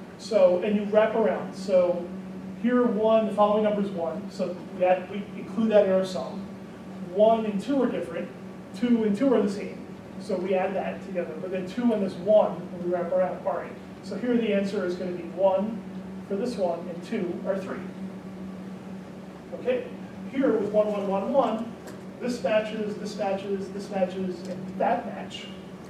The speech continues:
And we get four. Nothing here matches. Here the only thing matches are these two nines at the end. So you understand what the problem, what the problem is, right?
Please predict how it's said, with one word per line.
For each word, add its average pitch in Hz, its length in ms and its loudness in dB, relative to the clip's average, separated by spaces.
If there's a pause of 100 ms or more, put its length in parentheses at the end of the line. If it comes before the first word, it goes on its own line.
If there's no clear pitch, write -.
(920)
And 185 520 -4 (320)
we 185 80 -4
get - 180 -4
four. 160 320 -8 (1200)
Nothing 254 320 2
here 226 160 2
matches. 196 440 -4
Here 302 180 0
the 262 80 0
only 247 260 4
thing 220 120 0
matches 196 380 0
are 185 100 2
these 180 180 -4
two - 140 -8
nines 156 260 -6
at - 300 -12
the - 40 -8
end. - 360 -12 (800)
So 180 380 0 (420)
you 202 60 -4
understand 226 340 0
what 226 120 0
the 190 60 -6
problem, 285 460 0 (260)
what 220 80 -6
the 196 60 -6
problem 190 360 -2
is, - 140 -8 (400)
right? 214 260 -2